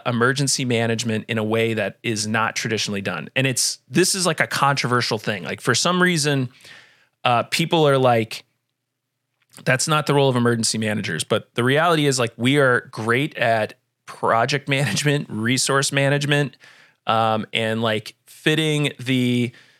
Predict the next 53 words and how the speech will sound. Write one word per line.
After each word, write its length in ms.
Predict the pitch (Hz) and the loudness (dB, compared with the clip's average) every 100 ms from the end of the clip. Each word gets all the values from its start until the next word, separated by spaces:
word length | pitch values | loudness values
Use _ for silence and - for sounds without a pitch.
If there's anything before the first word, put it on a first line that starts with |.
| _ | _
square 400 | - - 135 135 | -4 2 2 2
peg 280 | - 120 120 | 2 0 0
into 160 | 113 | -2
the 100 | 113 | -2
circle 380 | 110 139 123 120 | -2 0 0 0
hole 360 | 113 117 110 - | 2 4 2 0
when 360 | 117 110 110 | -2 0 0
necessary. 800 | 107 120 - 110 - 92 90 - - | 0 0 0 -2 -2 -2 -4 -4 -2
Um, 520 | 117 110 110 110 104 - - _ _ | 0 2 2 0 -4 -10 -20 _ _
we 140 | 127 | -2
can 160 | 139 131 | 0 0
solve 340 | - 147 147 | 2 2 2
these 160 | 147 127 | 2 0
problems 400 | - 127 120 110 | 2 2 2 0
that 120 | 110 | 2
other 240 | 113 113 - - _ | 2 0 -4 -20 _
folks, 600 | - 120 104 - - - _ - | 0 0 0 -2 -4 -6 _ -8
you 80 | |
know, 140 | 107 98 | -6 -4
can't. 320 | - 117 98 | -4 -6 -4
And, 260 | 131 135 139 | -2 -2 0
and 160 | 147 143 | 0 0
the 280 | 135 - 143 - | 0 -2 -10 -6
thing 240 | - 208 | 0 2
that 100 | 196 | 4
I 80 | 156 | 2
think 220 | 147 147 | 0 -2
is 140 | 131 117 | -2 0
most 420 | 117 147 208 - | 2 4 2 0
important 480 | 151 139 120 104 92 | -4 0 0 0 -2
in 120 | 113 | -2
this 140 | 113 | -2
sort 220 | - 120 | 0 0
of, 320 | 113 104 - - - | 0 -2 -8 -12 -2
uh, 220 | 113 110 - | 0 0 0
effort 360 | 113 - 113 | -2 -2 -2
was 180 | 113 107 | -2 -4
the 80 | 113 | -4
fact 380 | - 131 131 - | 0 0 0 -2
that, 100 | 113 | -2
like, 180 | 110 - | -4 0
I 160 | 135 170 | 0 2
was 160 | 175 | 0
taking 360 | - 151 139 120 | -2 -4 -2 -4
a 40 | |
huge 400 | 104 - 165 156 | -4 -4 -4 0
load 240 | 139 139 127 | 2 4 4
off 240 | 110 - | 2 -2
of 100 | 107 | -4
the 160 | 107 107 | -4 -4
incident 480 | - 127 - 120 101 | -2 -2 -2 -4 -2
commander 520 | 107 107 104 87 90 | -2 -2 -2 -4 -2
that 200 | 110 | -2